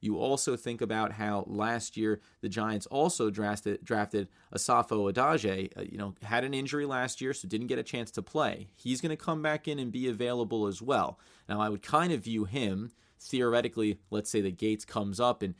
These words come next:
and he's given the opportunity to start at right tackle. Now you think about Adaje as being that backup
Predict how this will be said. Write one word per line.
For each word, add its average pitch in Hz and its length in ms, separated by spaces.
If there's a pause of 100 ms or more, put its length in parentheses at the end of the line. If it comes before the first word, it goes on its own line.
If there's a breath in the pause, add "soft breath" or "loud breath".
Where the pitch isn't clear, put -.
(140 soft breath)
and 101 120
he's 104 220 (140)
given 120 240
the 113 80
opportunity 110 420
to - 20
start 104 200
at 95 60
right 98 180
tackle. 120 520 (240 loud breath)
Now 113 220
you 110 180
think 107 300
about 101 360 (180 soft breath)
Adaje 110 520
as 95 140
being 101 320 (220 soft breath)
that 98 400 (200)
backup 113 680